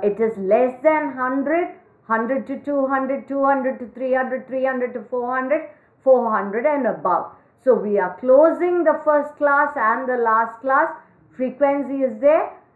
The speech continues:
Cumulative frequency will be taken and we proceed. We take n by two, which is one hundred and ninety. Mark the arrow, take it down. L is two hundred plus n by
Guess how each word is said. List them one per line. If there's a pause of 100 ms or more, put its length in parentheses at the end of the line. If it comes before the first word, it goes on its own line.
(260)
Cumulative
frequency
will
be (100)
taken (340)
and
we
proceed. (480)
We
take
n
by
two, (260)
which
is
one
hundred
and
ninety. (580)
Mark
the (100)
arrow, (280)
take
it
down. (260)
L
is
two
hundred (500)
plus (120)
n
by